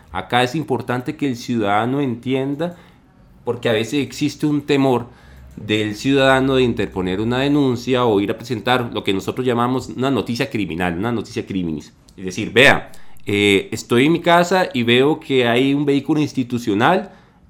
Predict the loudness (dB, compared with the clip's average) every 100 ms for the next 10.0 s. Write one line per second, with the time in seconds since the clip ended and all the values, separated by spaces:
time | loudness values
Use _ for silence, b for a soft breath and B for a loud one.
0 | -8 -4 0 0 0 2 2 2 4 2
1 | 0 -12 _ -12 -8 -6 -4 0 0 2
2 | 0 0 0 -2 -4 -2 -2 -4 -2 0
3 | 2 2 0 -6 -8 -6 -4 -4 -4 0
4 | 2 2 0 0 -2 -4 -4 -2 0 0
5 | -2 -6 B B -2 0 2 4 4 0
6 | -10 -14 _ _ -6 -6 -2 -2 0 0
7 | 0 -2 -4 -4 -4 -2 -2 -2 -4 -8
8 | -12 -10 -10 -10 -8 -8 -8 -10 -10 -8
9 | -4 -2 -2 -4 -8 -6 -6 -6 -8 -8